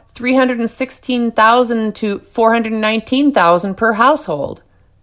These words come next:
Fiorina must want to move in the direction of a gun-free Shangri-La, where only criminals, members of Congress, and celebrities have guns.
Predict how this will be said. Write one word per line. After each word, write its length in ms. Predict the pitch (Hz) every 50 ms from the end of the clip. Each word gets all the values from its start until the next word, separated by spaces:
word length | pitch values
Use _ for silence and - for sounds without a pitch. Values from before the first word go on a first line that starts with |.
| _ _ _ _ _ _ _ _ -
Fiorina 480 | - 196 190 180 180 196 226 240 214 196
must 240 | 190 196 190 - 190
want 180 | 196 196 202
to 60 | 190
move 240 | 185 190 196 214 202
in 80 | 208 208
the 60 | 196
direction 420 | 170 175 175 196 214 214 - - 208
of 80 | 185
a 60 | 180 160
gun-free 640 | 151 143 185 202 220 220 214 - - 226 226 220 202
Shangri-La, 1000 | - - - 190 180 202 214 220 196 190 175 165 165 190 214 214 165 135 - - - - _ _
where 160 | - 196 196
only 220 | 175 214 226 226 220
criminals, 540 | - - - 247 262 277 226 196 185 170 175
members 360 | 180 190 214 214 220 190 202
of 120 | 185 -
Congress, 480 | - - 196 220 254 247 208 190 - 196
and 100 | 185 190
celebrities 640 | - - 196 202 233 277 277 - 240 196 151 147
have 240 | - 156 143 143 -
guns. 480 | - 131 - - - - - - -